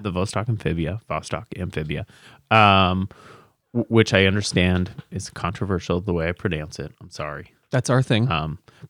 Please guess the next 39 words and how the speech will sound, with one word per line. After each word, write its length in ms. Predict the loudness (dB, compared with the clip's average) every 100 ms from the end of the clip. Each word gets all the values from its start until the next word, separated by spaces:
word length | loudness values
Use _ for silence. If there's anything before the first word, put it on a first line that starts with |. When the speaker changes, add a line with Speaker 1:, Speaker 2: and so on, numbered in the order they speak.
| 4
Speaker 1:
but 280 | 4 6
Speaker 2:
You'll 120 | 6 6
never 260 | 6 6
know 160 | 6 6
if 100 | 4
we're 60 | 2
saying 200 | 2 2
it 80 |
on 100 | 2
right, 260 | 2 0 -2 0
right 200 | 2 4
or 80 |
wrong 180 | 4 4
on 100 | 2
purpose 320 | 0 -2 -2 -2
or 60 |
not. 200 | -2 -4 -8 _ -2
Speaker 1:
y-, 140 | 0
you 120 | 4
know, 100 | 6
we, 220 | 6 4 2
we 340 | 6 8 8
sort 280 | 6 0 0
of 100 | 2
realized 460 | 2 4 2 0 -4
at 100 | -6
some 200 | -4 -2
point 280 | -2 -4 -2
that 100 | -2
we 120 | 0
have 120 | -2
a 40 | -2
couple 320 | -2 0 -2
places 580 | 2 2 2 -2 -2 -2
that 200 | -4 -2
we 160 | -2
do 160 | -2 -4
good 200 | -4 -8
work. 360 | -12 -14 -18